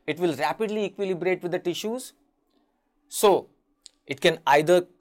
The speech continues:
uh, cause damage to the lungs, or even it may manifest as C N S symptoms, convulsions, uh,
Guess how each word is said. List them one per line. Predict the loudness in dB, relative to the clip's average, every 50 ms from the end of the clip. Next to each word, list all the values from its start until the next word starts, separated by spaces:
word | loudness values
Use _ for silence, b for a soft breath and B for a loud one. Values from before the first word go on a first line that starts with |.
| _ 2
uh, | 2 4 4 2
cause | 4 4 4 4 4 6
damage | 4 2 4 4 0 -4
to | -4 -6
the | -6 -4
lungs, | -2 0 0 0 -2 -4 -8 -10 -14 -14 _ _ _ _ _ _ _ _ -20 _ _ _ _ _ _
or | 8 10 10 8 8 6 -2
even | -4 -2 2 4 4 4 2 0 -4 -10 _ _ _ _ _ _ _ _ _ _ _ _ _
it | -10 -8 -4
may | -2 -2 -2
manifest | 0 -2 -2 -2 -2 -2 -2 -2 -2 -2 -6 -12 _
as | 0 4 4 4 4 2 -4 -12 _ _ _ _
C | -10 -6 -2 4 4 4
N | 6 6
S | 2 0
symptoms, | 0 0 -2 -2 -2 -4 -4 -6 -6 -4 -6 -8 -8 -8 -10 _ _ _ _ _ _ _ _
convulsions, | 0 2 2 2 0 -2 -2 -2 -4 -8 -8 -10 -12 -12 -16 -18 _ _ -8
uh, | -4 -4 -2 -2 -4